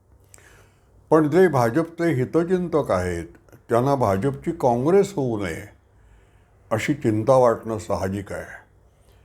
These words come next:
कारण सत्ता माणसाला नाही म्हटलं तरी थोडीफार भ्रष्ट करते. आणि भारतातलं आत्ताचं जे वातावरण राजकीय आहे आणि जे गेल्या पंच्याहत्तर, शंभर वर्षात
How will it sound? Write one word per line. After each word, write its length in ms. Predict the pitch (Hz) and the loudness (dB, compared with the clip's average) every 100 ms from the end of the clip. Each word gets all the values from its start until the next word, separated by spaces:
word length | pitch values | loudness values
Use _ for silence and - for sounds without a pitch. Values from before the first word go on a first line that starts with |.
| _ - | _ 0
कारण 160 | 127 | 0
सत्ता 500 | 131 120 - - 151 | 2 -2 -2 0 0
माणसाला 680 | 139 110 101 98 101 101 98 95 - _ _ _ _ _ _ _ - | 2 0 -2 0 2 2 0 -4 -18 _ _ _ _ _ _ _ -12
नाही 400 | 95 110 127 170 | 0 4 4 4
म्हटलं 340 | 160 117 101 92 | 2 0 -2 -2
तरी 380 | 92 87 82 - _ - | -4 -4 -10 -16 _ -8
थोडीफार 680 | 135 156 160 - 90 87 87 - _ _ _ _ _ 110 | -2 2 2 0 -2 -2 -2 -10 _ _ _ _ _ -2
भ्रष्ट 400 | 110 - - 120 | -2 -2 -4 -4
करते. 420 | - 92 92 95 | 0 -2 -2 -2
आणि 160 | 98 | 0
भारतातलं 680 | 120 104 107 107 151 151 165 - | 2 2 2 2 0 0 -2 -2
आत्ताचं 640 | 127 - - 196 190 196 | -4 -4 -2 0 2 2
जे 160 | 175 175 | 2 2
वातावरण 680 | 156 120 117 127 123 123 117 | 4 2 2 2 2 0 0
राजकीय 640 | 107 101 104 107 110 98 | 0 0 0 -4 -6 -4
आहे 460 | 95 - 95 95 - _ - - - - - _ - | -2 -4 -8 -10 -12 _ -20 -18 -16 -18 -20 _ 0
आणि 160 | 120 | 2
जे 200 | 127 151 | 4 4
गेल्या 440 | 127 143 135 131 127 | 4 4 4 6 4
पंच्याहत्तर, 720 | 123 101 98 117 113 113 107 | 0 -4 0 0 0 -4 -4
शंभर 380 | 98 101 98 107 | -4 -6 -2 0
वर्षात 480 | 101 95 - 95 | 0 -2 -2 -4